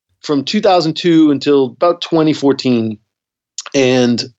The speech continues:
we were doing an overdub on something, and he pulled that sound out, and he played his lick, that bloodaloo, bloodaloo, bloodaloo. And it was like, "Whoa." I realized I've been hearing that sound my entire life. And at the, in the moment, I thought,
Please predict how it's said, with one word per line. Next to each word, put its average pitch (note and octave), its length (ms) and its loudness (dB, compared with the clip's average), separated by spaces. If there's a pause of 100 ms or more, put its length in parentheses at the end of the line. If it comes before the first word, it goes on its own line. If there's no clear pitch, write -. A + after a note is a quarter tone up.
we D#3+ 180 2
were F#3 80 4
doing F3+ 240 4
an D#3+ 80 2
overdub D#3 460 2
on B2+ 140 -2
something, D#3 360 -2
and B2 120 -6
he B2 60 -6
pulled D3 280 0
that C3 180 0
sound D#3+ 340 -2
out, A2 220 -2
and A2+ 80 -12
he A#2+ 80 -8
played C#3 280 0
his B2+ 140 -2
lick, C#3 280 0
that A#2+ 180 -10
bloodaloo, E4 480 2
bloodaloo, D#4 480 2
bloodaloo. D4+ 300 0 (440)
And D#3+ 120 0
it F3+ 80 0
was D3+ 100 0
like, C3+ 240 2 (360)
"Whoa." F3+ 680 -2 (120)
I F3 60 -2
realized F#3+ 520 2
I've E3 240 -2
been E3+ 140 2
hearing E3+ 360 4
that C#3+ 180 -2
sound D3 300 0
my B2+ 140 0
entire A2+ 640 -4
life. D3 500 -2 (380)
And G3+ 140 2
at G#3 140 0
the, A#3+ 140 2
in G#3+ 100 4
the G3+ 80 4
moment, G3+ 460 2 (160)
I E3 100 0
thought, E3 440 0